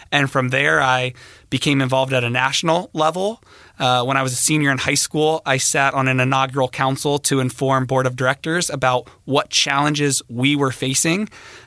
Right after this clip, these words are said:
uh, as, as individuals living with type one, and specifically as high school students with type one. And then I, I moved on and became an international spokesperson. So if it weren't for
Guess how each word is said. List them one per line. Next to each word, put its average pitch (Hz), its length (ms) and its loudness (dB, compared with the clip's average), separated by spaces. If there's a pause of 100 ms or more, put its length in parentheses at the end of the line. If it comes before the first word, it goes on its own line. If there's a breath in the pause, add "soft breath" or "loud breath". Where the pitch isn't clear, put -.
uh, 127 280 2
as, 127 460 0
as 127 260 0
individuals 135 520 2
living 135 180 2
with 127 120 -2
type 135 260 -2
one, 127 240 2
and 131 120 -2
specifically 135 760 0
as 120 140 -2
high - 160 2
school 160 280 0
students 170 540 -2
with 175 160 -4
type 160 260 -2
one. 175 320 0 (460 loud breath)
And 139 440 0 (140)
then 151 340 0
I, 151 300 0
I 147 120 0
moved 151 220 -2
on 151 180 2
and 147 60 -6
became 147 240 -2
an 139 60 2
international 135 540 0
spokesperson. - 800 -6
So 135 360 2 (240 loud breath)
if 151 140 0
it 147 100 0
weren't 170 380 0
for 147 420 0